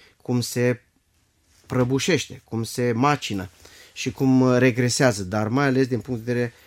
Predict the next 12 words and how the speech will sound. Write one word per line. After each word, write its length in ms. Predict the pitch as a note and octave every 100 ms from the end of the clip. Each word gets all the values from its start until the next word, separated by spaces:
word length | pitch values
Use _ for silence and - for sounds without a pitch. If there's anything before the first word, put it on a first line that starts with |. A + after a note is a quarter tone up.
| _
spiritual. 640 | - - A#2 A#2 A2+ F#2+
Misticismul, 840 | G#2+ C3+ - D#3+ - G3 A#2+ C#3 D#3+ - - _ _
uh, 140 | - A#2+ A2+
discutăm 400 | A2+ - C3 C#3
astăzi 260 | B2+ C3 B2
despre 280 | C3+ C3+
misticism, 840 | A#2+ B2+ C#3 - C3+ - A2 B2+ C#3 - _ _
sigur 340 | - - F3+ G#3
că 120 | E3+
și 220 | D3 -
în, 180 | F#3 F3+
uh, 340 | E3+ E3 D#3